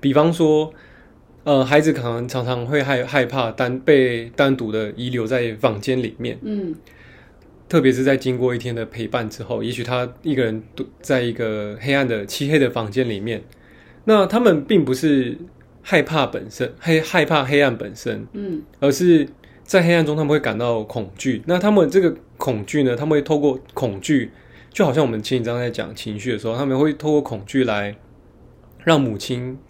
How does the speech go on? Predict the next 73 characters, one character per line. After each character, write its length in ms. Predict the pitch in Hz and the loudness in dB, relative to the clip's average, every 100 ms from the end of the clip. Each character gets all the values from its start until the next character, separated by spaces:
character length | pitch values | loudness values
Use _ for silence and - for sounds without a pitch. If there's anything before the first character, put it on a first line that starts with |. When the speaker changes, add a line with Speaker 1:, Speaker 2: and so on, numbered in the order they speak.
| - | -20
Speaker 1:
靠 180 | - 151 | -2 -2
近 180 | 127 120 | 0 -2
自 140 | 120 | -2
己、 260 | 113 - - | -8 -10 -10
关-， 280 | - 131 117 - | -2 -2 -2 -10
关 180 | - 127 | -4 -4
注 140 | 117 113 | -4 -8
自 100 | 113 | -6
己、 80 | |
照 180 | 101 127 | -4 -6
顾 140 | 113 113 | -6 -8
自 100 | 113 | -8
己、 80 | |
陪 140 | 104 117 | -10 -10
伴 160 | 107 | -10
自 140 | 104 113 | -10 -12
己。 200 | - - - - - - - - | -12 -16 -18 -20 -20 -20 -20 -4
这 100 | 240 | 0
边 100 | 233 | 2
就 160 | 226 226 | 2 0
有 120 | - 170 | 6 6
点 160 | 143 | 6
回 160 | 117 120 | 0 0
到 340 | 135 131 127 - - - | 2 0 -2 -12 -20 -8
阿 120 | 139 | -2
德 160 | 131 123 | 0 2
勒 100 | 123 | 0
的 320 | 113 110 107 | -2 -4 -6
目 240 | 104 147 127 | -2 0 4
的 180 | 139 | 4
论， 240 | 123 123 101 - - | 4 2 0 -12 -4
就 100 | 143 | 0
是 100 | 135 | 0
前 220 | 131 123 | -2 -6
面， 160 | 117 123 | -6 -2
前 100 | 143 | 0
面 120 | 143 | 0
的 40 | |
章 240 | 117 117 120 | 0 -6 -6
节 200 | 120 113 | -8 -8
提 120 | 117 | -6
到 160 | 120 113 | -6 -6
情 260 | - 104 | -8 -8
绪， 160 | 104 131 | -6 -6
我 60 | 110 | -4
们 100 | 110 | -2
可 80 | |
以 60 | 139 | -2
知 120 | - | 0
道 160 | 131 123 | -2 -2
说， 220 | 123 117 - - - - - | -4 -8 -10 -20 -20 -20 -12
恐 240 | - 120 | -4 -4
惧 220 | 95 180 156 | 0 6 6
的 80 | |
情 260 | 131 - 107 | 6 0 -6
绪 300 | 110 156 127 | -6 -4 -2
啊， 220 | 104 98 | -2 -6
它 160 | - 185 | -2 -2
背 260 | 190 185 139 | 4 4 8
后 160 | 156 | 6
的 300 | 123 110 101 - - | 6 0 -4 -12 0
目 260 | 185 143 | 2 2
的 280 | 113 160 113 | 2 -2 -2
其 220 | - - 120 | -6 -10 -8
实 60 | |
是 60 | 147 | -6
得 160 | 131 | -2
到 220 | 123 139 120 | 0 0 -2
母 160 | 110 | -6
亲 160 | 90 143 | -4 0
的 120 | 131 | 0
关 260 | - 110 104 | -2 -4 -4
注。 220 | 131 107 | -8 -10